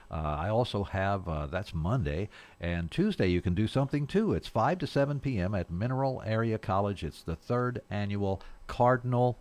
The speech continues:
Christmas Celebration. And is it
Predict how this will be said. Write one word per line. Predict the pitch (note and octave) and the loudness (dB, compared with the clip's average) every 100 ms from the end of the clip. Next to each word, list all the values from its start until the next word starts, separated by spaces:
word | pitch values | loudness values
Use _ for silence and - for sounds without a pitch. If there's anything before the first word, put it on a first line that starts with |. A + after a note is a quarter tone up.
| - | -6
Christmas | - G2 - - F#2 - - - - | 0 2 2 -2 -2 -2 -10 -20 -18
Celebration. | - - D#2 D#2 D#2 D2+ D2 D2 E2 D#2 - D2 - - - - - | -14 -6 -4 0 -2 -2 0 2 4 2 0 0 2 2 -2 -10 -8
And | E2 F2 E2 D#2+ | -4 -2 -2 -2
is | F#2+ G#2 A#2 F2+ | 0 2 2 0
it | E2 D#2 | 0 0